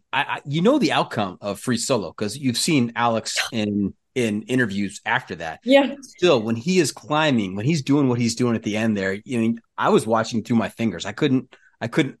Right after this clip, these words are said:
Speaker 1: hardly bear to watch.
Speaker 2: No, but that, that's, yeah, that's the hardest thing. I mean, I'm happy I knew, like, you, you know the outcome. You knew he was still alive because he was still on, active on social media everywhere. But it's just that stress you feel. You're like, "You know he's alive, but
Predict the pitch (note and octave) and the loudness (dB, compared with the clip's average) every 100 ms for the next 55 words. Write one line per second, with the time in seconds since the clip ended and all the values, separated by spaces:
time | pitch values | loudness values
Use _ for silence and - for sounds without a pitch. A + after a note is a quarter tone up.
0 | _ - - C3+ A#2+ A#2 G2+ F2+ F#2+ - | _ -6 0 0 2 0 0 -2 -4 -6
1 | - - _ _ - B3 C4+ A#3+ - - | -14 -18 _ _ 0 6 8 8 6 6
2 | G#3 G#3+ C4 - - G#3+ F3 B3 C#4 C#4+ | 4 4 2 0 0 2 4 4 4 4
3 | A#3+ B3 B3 C#3+ G#3 C4 D4 C4 - _ | 4 4 2 2 2 2 2 -2 -12 _
4 | _ _ _ - G#3+ A3+ G#3+ A3 B3+ A#3 | _ _ _ 0 0 2 0 4 4 6
5 | G#3 G#3 G#3 A#3+ G#4 - - B3 G#3 - | 4 6 6 6 2 -6 0 2 2 0
6 | G3+ G3+ G#3 C#4 C#4+ G#3+ B3+ A#3 G3+ F3+ | -4 2 6 6 6 6 6 8 8 6
7 | - F#3+ F#3+ B3 B3+ A3+ G3+ G3 G3 F#3 | 4 4 4 6 8 6 6 4 4 6
8 | E3+ F3 F3+ G3+ F#3+ F#3 F#3+ F3+ F3+ - | 4 2 -2 -2 -2 2 4 4 2 2
9 | A#3+ A3 - D#4 B3+ C4+ B3+ G3+ G3+ F#3 | 0 2 4 4 6 6 4 4 4 4
10 | - G3+ G#3+ B3+ - - - _ _ G#3 | 2 4 4 4 0 -16 -20 _ _ 0
11 | G3+ F#3+ B3+ - F3+ - - - G#3 C4+ | 0 0 2 2 2 0 -2 0 2 2
12 | - G#3+ C4+ C#4+ B3 G3+ F3+ - _ _ | 0 -4 2 4 6 6 2 0 _ _
13 | _ - A#3+ A4+ F4 A#3 F#3 F3+ - G3+ | _ 0 4 6 6 4 0 -2 2 2
14 | - | 2